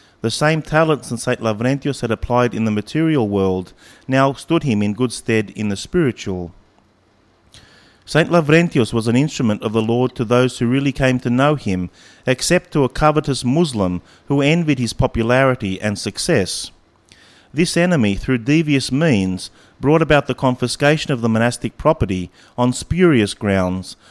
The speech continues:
but soon came to regret his action. The wife of the wretched, who loathed the righteous monk, was forced to turn to him for help when his fi-, when his wife fell victim to an illness that physicians failed to cure.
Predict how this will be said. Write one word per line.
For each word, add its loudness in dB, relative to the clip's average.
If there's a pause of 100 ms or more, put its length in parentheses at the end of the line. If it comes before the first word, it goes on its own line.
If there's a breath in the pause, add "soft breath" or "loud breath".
(120)
but -4
soon -2
came 0
to -2
regret 0
his -8
action. -4 (1400 loud breath)
The 0
wife 4
of -4
the 4
wretched, 2 (160)
who 0
loathed 4
the 0
righteous 2
monk, 0 (280 loud breath)
was -4
forced -2
to -4
turn -2
to -4
him 2
for -4
help 0 (280 soft breath)
when 2
his 0
fi-, 2
when 2
his 0
wife 4
fell 0
victim -4
to -2
an 2
illness 0
that -4
physicians -4
failed 0
to -8
cure. -2